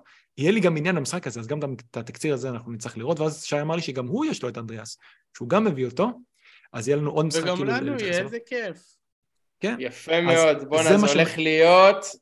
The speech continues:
Speaker 3: חבר'ה,
Speaker 1: זה
Speaker 3: זה
Speaker 1: מה-
Speaker 3: הולך להיות נפץ.
Speaker 2: חברים,
Speaker 1: כן.
Speaker 2: בקיצור, מופיעים בספק ושי סעדון עושים יד אחת, כולנו אותה קבוצה, אנחנו מאוחדים, אחוז שילינג, אין מריבות, אין אגו, חיבוקים, אהבה, וגם אם ניפול,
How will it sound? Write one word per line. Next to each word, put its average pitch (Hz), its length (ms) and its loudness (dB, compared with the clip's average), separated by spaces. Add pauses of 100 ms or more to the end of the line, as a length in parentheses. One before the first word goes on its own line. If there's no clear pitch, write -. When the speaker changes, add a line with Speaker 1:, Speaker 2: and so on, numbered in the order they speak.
(120)
Speaker 3:
חבר'ה, 165 260 0
Speaker 1:
זה 170 100 4
Speaker 3:
זה 156 60 2
Speaker 1:
מה- 156 60 4
Speaker 3:
הולך 170 180 2
להיות 190 220 2
נפץ. 180 840 6 (260)
Speaker 2:
חברים, 165 560 4
Speaker 1:
כן. 123 60 -16 (200)
Speaker 2:
בקיצור, 175 500 -2
מופיעים 170 400 -4
בספק 170 480 -6
ושי 160 280 -4
סעדון 156 420 -4
עושים 156 300 -6
יד 151 200 -6
אחת, 160 280 -6
כולנו 156 400 -4
אותה 147 220 -4
קבוצה, 151 500 -6 (340)
אנחנו 160 380 -2
מאוחדים, 165 880 -2
אחוז 185 360 -10
שילינג, 170 640 -2 (500)
אין 196 200 0
מריבות, 180 680 2
אין 196 460 2
אגו, 160 180 0
חיבוקים, 170 840 -2
אהבה, 165 500 0
וגם 220 320 0
אם 233 120 -6
ניפול, 262 520 2